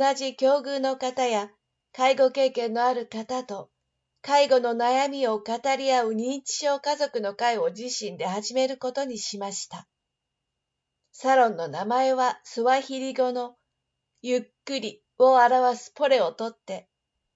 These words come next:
ポレポレハウスと名付けられました。大切にしていること。三宅さんはサロンの参加者同士のご縁が広がるように、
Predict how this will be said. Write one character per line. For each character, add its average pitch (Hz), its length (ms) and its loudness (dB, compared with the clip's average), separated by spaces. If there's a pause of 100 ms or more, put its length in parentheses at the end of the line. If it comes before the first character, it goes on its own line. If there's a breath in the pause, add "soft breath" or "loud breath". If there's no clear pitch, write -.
ポ 233 140 -6
レ 254 160 6
ポ 247 160 -2
レ 240 140 2
ハ 233 240 -2
ウ 208 80 -8
ス - 320 -20 (160)
と 254 160 0
名 220 160 0
付 214 120 -12
け 233 120 -2
ら 214 120 0
れ 214 120 -4
ま 208 160 -6
し - 160 -12
た。 - 180 -16 (1400)
大 262 220 2
切 285 360 -6
に 269 180 -6
し - 140 -8
て 254 160 0
い 262 120 -6
る 240 140 -4
こ 208 160 -10
と。 208 240 -14 (1400)
三 254 120 2
宅 285 260 2
さ 277 220 0
ん 269 40 -4
は 269 220 -4 (260)
サ 302 220 2
ロ 285 140 6
ン 247 80 -2
の 240 100 -2
参 269 260 -4
加 294 140 -2
者 285 160 -2
同 294 160 -4
士 262 160 -10
の 208 140 0
ご 240 160 4
縁 262 160 2
が 214 100 -4
広 247 340 -2
が 269 140 0
る 254 100 -2
よ 240 180 0
う 214 40 -6
に、 190 180 -16